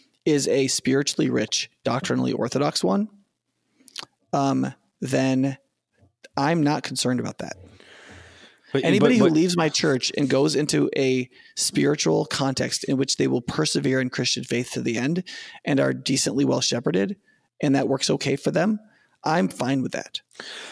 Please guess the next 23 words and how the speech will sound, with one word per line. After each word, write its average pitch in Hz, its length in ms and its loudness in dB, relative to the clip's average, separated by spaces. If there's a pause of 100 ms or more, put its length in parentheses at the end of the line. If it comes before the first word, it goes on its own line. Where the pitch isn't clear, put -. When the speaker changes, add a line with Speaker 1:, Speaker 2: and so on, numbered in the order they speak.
(100)
Speaker 2:
Yeah, 117 300 4
but 127 200 2
you, 151 140 6
you 143 220 4
and 139 100 4
I 117 140 4
both 113 320 0 (320)
agree 107 420 2
that 95 220 0
the, 95 360 2
the 101 140 -2
Catholic - 800 -2
pers-, - 380 -4
theological 92 640 0
perspective 90 880 -2
h-, - 100 -6 (120)
assumes 107 680 2
some 98 160 0
stuff - 340 -2
that 90 220 0
is 90 340 0 (680)
potentially 110 720 0
damning. 82 460 -2